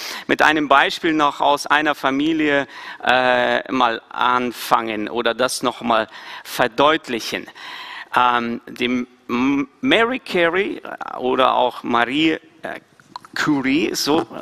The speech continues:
äh, glaube ich, wird das in Französisch ausgesprochen, ist eigentlich eine, eine Frau von der, mit polnischen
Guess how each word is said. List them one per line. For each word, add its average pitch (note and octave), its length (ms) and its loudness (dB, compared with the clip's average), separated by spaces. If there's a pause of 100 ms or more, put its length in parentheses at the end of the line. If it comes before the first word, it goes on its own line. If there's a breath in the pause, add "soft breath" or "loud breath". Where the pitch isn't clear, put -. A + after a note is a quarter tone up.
(240)
äh, C#3 80 -4
glaube C3 240 4
ich, B2+ 120 -6
wird C3+ 140 -2
das B2 160 0
in B2+ 60 0
Französisch D#3 520 0
ausgesprochen, C3+ 640 0
ist A#2+ 140 0
eigentlich C3+ 560 2
eine, A#2+ 300 2 (400 loud breath)
eine B2+ 320 2
Frau C3 320 2
von C3 160 -4
der, B2 240 2
mit C3 320 -4
polnischen C3+ 560 0